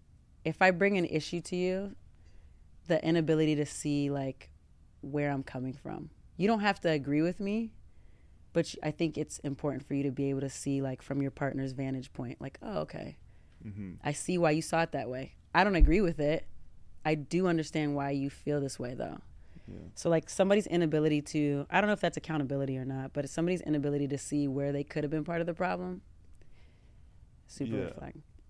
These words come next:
Speaker 2: Being able to see your perspective,
Speaker 1: Yeah.
Speaker 2: I think is very important. I think that's something that I've, that I've learned in relationships is, like, especially from my last one, is you both have to see the issue at hand from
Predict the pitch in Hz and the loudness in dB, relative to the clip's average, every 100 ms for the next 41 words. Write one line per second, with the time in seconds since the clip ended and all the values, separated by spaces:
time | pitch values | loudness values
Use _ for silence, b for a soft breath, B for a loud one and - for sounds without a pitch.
0 | - - - - 131 123 107 - 101 95 | -20 -20 -10 0 2 4 0 -2 -6 -6
1 | 92 90 - 82 - 76 - - - 156 | -6 -10 -12 -12 -12 -16 -18 -20 -10 -6
2 | 190 110 92 95 90 85 90 85 80 90 | -4 -4 -6 -6 -8 -6 -6 -6 -8 -10
3 | 78 80 82 92 82 - - - - - | -10 -12 -12 -10 -12 -14 -20 -20 -20 -20
4 | - - 92 - 92 92 87 82 - 85 | -16 -6 -6 -6 -10 -8 -8 -8 -8 -8
5 | 82 82 - - - - - - - - | -10 -14 -20 -20 -20 -20 -20 -20 -20 -20
6 | - - - - - - - - - - | -20 -20 -20 -20 -20 -20 -20 -20 -20 -16
7 | - 104 98 101 104 101 98 101 101 98 | -2 0 4 4 4 0 -2 -2 -2 -2
8 | 90 92 92 110 107 90 85 - - - | -2 -4 -6 -10 -8 -6 -8 -8 -18 -20
9 | - - 139 117 110 92 92 92 - 113 | -20 -6 -4 -2 -2 -2 -2 -4 -6 -6
10 | 113 - - - - - - - - - | -8 -12 -20 -20 -20 -20 -20 -20 -20 -18
11 | - 98 92 92 - - - - - - | -6 -6 -6 -14 -20 -20 -20 -20 -20 -16
12 | 113 110 90 104 101 107 98 95 - 101 | -6 -6 2 2 2 0 -2 -6 -8 -6
13 | 95 92 87 - - - - - 101 95 | -6 -6 -10 -14 -20 -20 -16 -8 -4 -4
14 | 92 98 92 85 90 92 98 92 90 85 | -4 -4 -4 -4 -6 -6 -8 -8 -10 -10